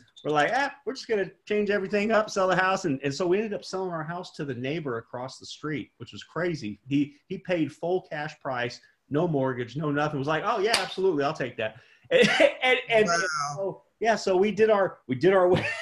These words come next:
Speaker 1: did our wedding ceremony, packed up the car, and, and literally moved to Kansas City. Just, I mean,
Speaker 2: Wow.
Speaker 1: just that quick. So, so that, and so, you know, then I,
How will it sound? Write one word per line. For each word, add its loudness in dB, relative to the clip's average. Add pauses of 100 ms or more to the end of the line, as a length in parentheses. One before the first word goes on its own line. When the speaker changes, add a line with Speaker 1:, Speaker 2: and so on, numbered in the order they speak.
(240)
Speaker 1:
did 4
our 6
wedding 2
ceremony, 0 (360)
packed 0
up -2
the -6
car, 0 (260)
and, -2 (340)
and -2
literally 4
moved 2 (180)
to -8
Kansas -2
City. -6 (200)
Just, -6
I 0
mean, 2
Speaker 2:
Wow. 0
Speaker 1:
just -4
that 0
quick. 0
So, -2
so -2
that, -2 (400)
and 0
so, 0
you 0
know, 0
then -2
I, -2